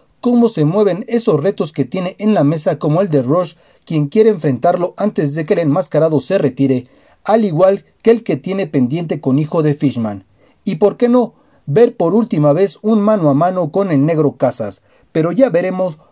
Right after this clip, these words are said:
cómo se mueve este veinte veinticuatro para el Hijo del Santo.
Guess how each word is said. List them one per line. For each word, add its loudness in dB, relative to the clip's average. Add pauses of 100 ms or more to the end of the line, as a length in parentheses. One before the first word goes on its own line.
(140)
cómo 2
se -2
mueve 0
este -2
veinte -2
veinticuatro -2 (280)
para 2
el 0
Hijo 0
del 0
Santo. -4